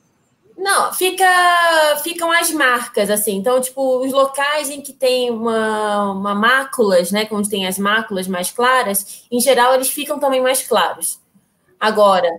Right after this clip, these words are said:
as cores, é, vibrantes, tipo o dourado vibrante de alguns cassidines, ficam um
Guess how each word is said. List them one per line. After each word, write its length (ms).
as 200
cores, 440
é, 800
vibrantes, 720
tipo 220
o 920
dourado 680
vibrante 500
de 80
alguns 220
cassidines, 800
ficam 680
um 800